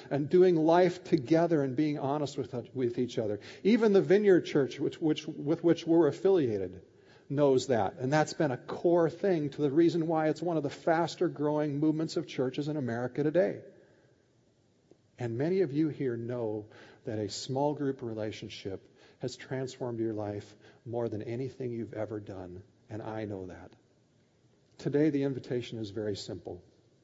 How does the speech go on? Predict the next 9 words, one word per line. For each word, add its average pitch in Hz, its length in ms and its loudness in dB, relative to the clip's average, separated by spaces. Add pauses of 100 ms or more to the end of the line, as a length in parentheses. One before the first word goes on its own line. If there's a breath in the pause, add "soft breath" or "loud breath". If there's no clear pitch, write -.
(360)
The 127 80 4
invitation 151 580 0
is 117 80 -6
for 117 280 -8
each 165 240 -4
of 127 100 -2
us 123 220 -4 (320 loud breath)
to - 100 -8
put 143 320 2